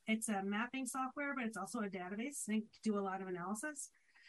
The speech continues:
So we map them all, and then we use G I S to evaluate and score all the planned projects. Rather than me going, "I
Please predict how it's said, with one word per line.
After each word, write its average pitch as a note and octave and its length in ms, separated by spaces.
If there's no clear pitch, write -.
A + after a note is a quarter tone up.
So - 180
we A#3+ 120
map C#4+ 280
them C4+ 120
all, G#3+ 420
and A3 160
then A#3 140
we A3+ 80
use C4 400
G - 180
I A#3+ 120
S - 300
to A3+ 100
evaluate A3 480
and G3 100
score G#3 400
all G3 160
the G3 80
planned F#3+ 340
projects. E3+ 580
Rather A#3 240
than A3+ 140
me A3 200
going, G#3+ 260
"I E4+ 140